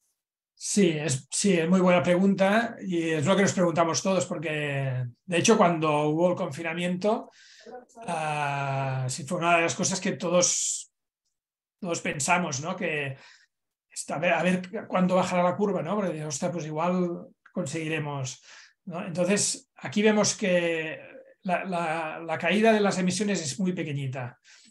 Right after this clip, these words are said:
es de un cinco por ciento. ¿Eh? Y si vemos aquí la curva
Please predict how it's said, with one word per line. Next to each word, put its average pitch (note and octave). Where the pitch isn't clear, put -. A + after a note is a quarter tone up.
es E3+
de F3+
un E3+
cinco D#3+
por C#3+
ciento. B2+
¿Eh? G#3
Y G#3
si -
vemos E3+
aquí F3
la D3+
curva F3